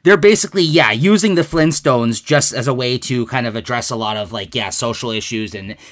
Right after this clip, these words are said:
and, and, and, and politics and religi-, religion and, and just basically using it as a way to kind of conversate about a lot of these things. And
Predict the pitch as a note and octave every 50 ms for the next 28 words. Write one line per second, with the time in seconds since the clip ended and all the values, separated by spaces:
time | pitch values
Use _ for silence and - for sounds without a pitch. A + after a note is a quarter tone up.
0 | - - A2 A2+ A2+ G2+ G#2 G#2+ G#2 G#2+ - - G#2+ G#2 G#2 F#2+ F2+ G2 G2 -
1 | - C#3 C3+ B2+ B2 - - C#3 B2 A2 - - - G2 F#2 F#2+ F2+ F#2+ A2+ B2
2 | A2 B2 C#3+ - G#2+ A2 A2 A#2 B2+ C3+ B2 - C#3 C3 B2+ A#2+ A2+ F#2+ G2+ -
3 | - - - - - B2 C3 D#3+ F3+ - G3 F#3+ - - - F#3+ D#3 D3+ D#3 E3
4 | D3+ D#3+ D3+ D3 C#3+ C#3+ C3 A#2+ B2+ B2+ B2+ C3 C3 B2 A#2+ A#2 - C3 B2+ A2+
5 | G#2 - - B2+ B2+ B2 A#2+ A#2+ - - A2+ A2 G#2+ G#2 A2 A2 G#2+ G#2+ G#2 G#2
6 | G2+ G2 G2+ F#2+ F2+ - A#2 F#2 E2+ F2+ F#2 - A2 F2+ F2+ F#2+